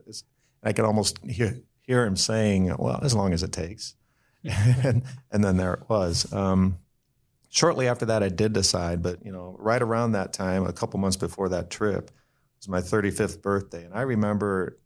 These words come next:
uh, just in prayer and reflection, I was overwhelmed with this incredibly deep sense of gratitude. And I remember telling God, "You know, I,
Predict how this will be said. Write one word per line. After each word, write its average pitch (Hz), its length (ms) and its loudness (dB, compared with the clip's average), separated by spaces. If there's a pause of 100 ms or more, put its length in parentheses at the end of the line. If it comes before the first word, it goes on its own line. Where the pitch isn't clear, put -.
uh, 95 160 -18
just - 440 -4
in 98 200 -8
prayer 107 340 0
and 101 100 2
reflection, 90 840 -4 (640)
I 101 100 -2
was 95 520 0 (180)
overwhelmed 110 720 0
with 82 160 -10
this - 460 -12
incredibly 120 640 -2
deep 110 280 -4
sense 98 340 2
of 92 80 -2
gratitude. 90 640 -4
And 87 80 -20
I 87 40 -20
remember 143 260 -4
telling 113 340 -2
God, 95 460 0
"You 117 100 -4
know, 131 140 4
I, 131 260 0